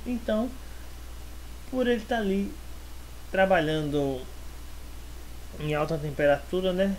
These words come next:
devido o peso que tá ocasionando, esse relé ele vem criar uma, uma solda fria, soltar, é, e a-, e até mesmo danificar. Ele derrete mesmo esse relé. Aí você troca o relé dentro da central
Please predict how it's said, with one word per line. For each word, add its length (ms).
devido 480
o 260
peso 440
que 60
tá 320
ocasionando, 640
esse 200
relé 340
ele 120
vem 220
criar 280
uma, 80
uma 140
solda 320
fria, 340
soltar, 720
é, 240
e 140
a-, 120
e 120
até 200
mesmo 240
danificar. 720
Ele 120
derrete 560
mesmo 260
esse 160
relé. 420
Aí 80
você 180
troca 300
o 40
relé 340
dentro 400
da 120
central 540